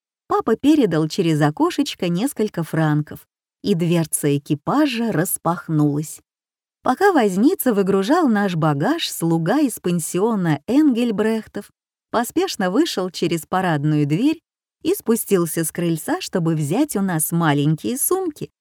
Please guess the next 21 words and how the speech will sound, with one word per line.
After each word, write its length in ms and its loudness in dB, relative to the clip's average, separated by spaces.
которые 380 2
мы 140 2
несли 400 0
сами. 500 -2
Между 420 2
двух 380 0
красивых 680 -4
колонн, 520 2
обрамлявшими 920 0
парадную 640 0
дверь 340 -2
четырехэтажного 1120 -2
кирпичного 800 -4
дома, 400 0
появилась 580 2
благообразная, 1200 0
хорошо 540 -2
одетая 720 -2
пара. 360 -4
«Герр 500 2
Марич?» 720 2